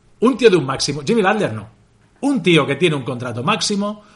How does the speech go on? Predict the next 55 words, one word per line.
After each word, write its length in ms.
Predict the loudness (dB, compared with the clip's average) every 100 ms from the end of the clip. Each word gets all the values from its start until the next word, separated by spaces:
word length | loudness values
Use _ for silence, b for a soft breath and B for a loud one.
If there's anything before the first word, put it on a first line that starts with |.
| B -2
no 300 | 2 2 2
puede 180 | 2
estar 240 | 0 0 0
acabando 400 | 0 -2 -2 -4
partidos 400 | -4 -4 -6 -8
de 100 | -4
playoff 500 | 0 0 0 -4 -10 b b b b _ -4
con 240 | -4 0
dos 220 | 2 2
canastas, 600 | -2 -2 -4 -2 -4 -6
con 300 | -6 -6 -2
tres 240 | 0 0 0
canastas 400 | -4 -6 -6 -8
en 80 |
juego, 400 | -4 0 0 -2
con 200 | -6 -8
cuatro 320 | 0 0 0 -4
canastas. 300 | -6 -6 0
Me 100 | 2
da 100 | 4
igual 220 | 4 2
que 100 | 2
vaya 180 | 2 2
veinticinco 500 | 0 0 -2 0 -2
veces 240 | -2 -2
a 60 | -2
la 80 |
línea 180 | -2 -2
de 80 | -4
personal, 440 | -6 -6 -6 -4
que 100 | -2
tampoco 320 | -2 0 0 0
las 100 | -2
está 180 | -4
yendo, 360 | -4 -4 -6 -14 B B B -6
pero 160 | -4 -2
no 100 | 2
puede 160 | 2
acabar 200 | 4 2
un 80 | 4
partido 260 | 2 0 -2
con 160 | -2
tres 180 | -2 -4
tiros 180 | -6 -8
de, 140 | -6
con 160 | -4 -2
tres 260 | -4 -6 -6
canastas 420 | -6 -4 -6 -10
en, 280 | -10 -12 -10
en, 340 | -10 -10 -12 -12
en 160 | -14 -6
cuarenta 360 | -4 -4 -6
y 60 | -8
un 80 | -6
minutos. 560 | -4 -4 -6 -18 -20